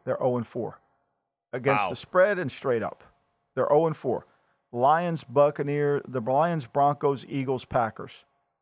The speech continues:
Speaker 1: right? So,
Speaker 2: Mm-hmm.
Speaker 1: you know, typically, you know, when they give up twenty or less, they win. Now, you think they can hold Buffalo to under twenty? I don't know.
Speaker 2: I don't think so.
Speaker 1: I mean, because i-, i-, this guy's hard to get on the ground. He's hard to tackle.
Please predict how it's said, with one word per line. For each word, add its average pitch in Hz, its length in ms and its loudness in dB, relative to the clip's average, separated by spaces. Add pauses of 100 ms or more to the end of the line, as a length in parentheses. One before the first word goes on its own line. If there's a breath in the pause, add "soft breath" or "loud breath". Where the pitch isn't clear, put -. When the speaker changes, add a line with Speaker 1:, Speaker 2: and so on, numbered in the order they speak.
(140)
Speaker 1:
right? 143 260 -2 (380 soft breath)
So, 147 800 4
Speaker 2:
Mm-hmm. 139 100 -10
Speaker 1:
you 175 80 0
know, 143 360 0 (220)
typically, 156 800 0 (340 soft breath)
you 151 100 -2
know, 143 280 4
when 139 200 2
they 143 120 2
give 151 180 0
up 147 140 4
twenty 226 320 2
or 170 80 4
less, 127 300 2
they 156 120 2
win. 170 360 -2
Now, 127 180 0 (100)
you 151 140 -2
think 170 180 -4
they 170 140 0
can 165 160 -2
hold 165 180 2
Buffalo 175 360 2
to 175 100 6
under 175 200 2
twenty? 185 440 -2
I 131 160 0
don't 180 160 2
know. 254 240 0
Speaker 2:
I - 20 -6
don't 104 140 -6
think 110 160 -6
so. 82 240 -12 (400)
Speaker 1:
I - 40 -12
mean, 147 200 -4
because 165 420 -2 (100)
i-, 156 160 -4
i-, 151 120 -2
this 214 200 0
guy's 262 260 -2
hard 196 240 2
to 196 60 -6
get 185 120 0
on 190 100 2
the 185 80 -2
ground. 196 460 -4
He's 143 160 -8
hard 156 320 2
to 170 60 -8
tackle. - 540 -4